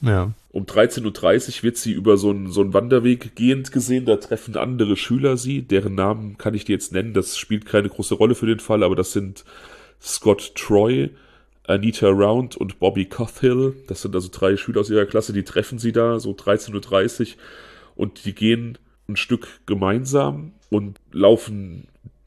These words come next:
Speaker 2: einfach da rum, jetzt nicht unbedingt Richtung Parkplatz, sondern einfach generell.
Speaker 1: Mhm.
Speaker 2: Die anderen wollen dann eine Pause machen. Tranny läuft weiter,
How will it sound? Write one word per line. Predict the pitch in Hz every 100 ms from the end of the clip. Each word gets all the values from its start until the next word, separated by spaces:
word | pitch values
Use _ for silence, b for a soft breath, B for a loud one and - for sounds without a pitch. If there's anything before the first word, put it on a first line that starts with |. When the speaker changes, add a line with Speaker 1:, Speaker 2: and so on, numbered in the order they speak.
| - -
Speaker 2:
einfach | 90 101
da | 95
rum, | 98 107 110
jetzt | 101 110
nicht | 107
unbedingt | 107 101 110
Richtung | - 98
Parkplatz, | - 104 - 104
sondern | 101 87
einfach | 71 98 -
generell. | 98 92 98 117 151 - _
Speaker 1:
Mhm. | 123 107 92 117 - -
Speaker 2:
Die | 92 95 92 78 - _ _ -
anderen | 104 117 107 101
wollen | 104 120
dann | 110
eine | 98
Pause | - 117 131
machen. | 131 127 117
Tranny | - 139 113 110 107
läuft | - 98 98 - 92
weiter, | 95 113 - 143 143